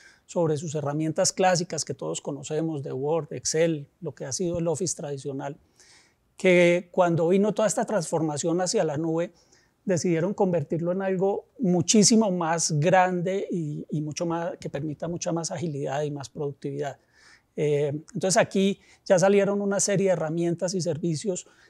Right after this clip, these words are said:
que han permitido como renacer esa marca de Office, eh, para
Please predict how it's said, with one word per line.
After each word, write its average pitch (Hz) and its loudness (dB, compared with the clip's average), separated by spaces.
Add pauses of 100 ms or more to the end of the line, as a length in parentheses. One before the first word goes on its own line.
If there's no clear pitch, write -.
(160)
que 175 4
han 160 4
permitido 180 0
como 170 -2
renacer 170 2
esa 185 0
marca 180 -2
de 156 -2
Office, 147 -4 (380)
eh, 147 -6 (920)
para 180 6